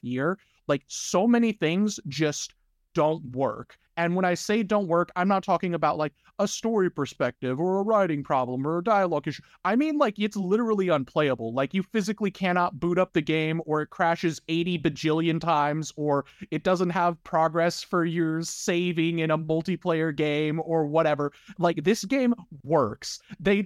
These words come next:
took this astronomical idea and, like, these ridiculous tools that shouldn't work, and it just does. And that is, like, the highest form of praise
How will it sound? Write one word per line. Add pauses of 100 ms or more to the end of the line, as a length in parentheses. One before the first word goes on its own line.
took (540)
this (720)
astronomical
idea (240)
and,
like,
these
ridiculous
tools
that
shouldn't
work, (300)
and
it
just (220)
does.
And
that
is,
like,
the
highest
form
of (420)
praise